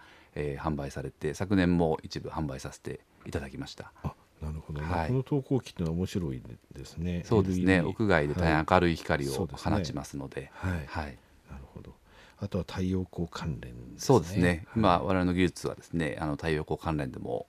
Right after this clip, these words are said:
Speaker 1: 活用されうるということをだんだん研究してまいりましたので、まあ、今後、あの、やっていけるですね、プロジェクトを探しておる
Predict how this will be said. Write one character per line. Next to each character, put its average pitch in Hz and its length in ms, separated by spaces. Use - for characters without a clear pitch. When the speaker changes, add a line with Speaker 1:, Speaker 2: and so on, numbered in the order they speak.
Speaker 1:
活 - 260
用 73 340
さ - 140
れ 80 80
う 95 100
る 76 120
と - 180
い 92 80
う 82 80
こ 85 100
と 80 200
を 67 260
だ 85 200
ん 76 60
だ 71 100
ん - 40
研 78 220
究 73 200
し - 120
て 73 320
ま 82 100
い 78 60
り 80 60
ま 76 120
し - 80
た 71 100
の 65 140
で、 - 200
ま - 80
あ、 - 20
今 80 180
後、 73 380
あ 73 120
の、 69 200
や 76 80
っ - 60
て - 420
い - 80
け 87 160
る 76 80
で - 80
す - 80
ね、 - 100
プ - 120
ロ 78 80
ジ 71 80
ェ - 40
ク - 60
ト - 80
を 71 60
探 76 240
し - 80
て - 100
お 69 80
る - 140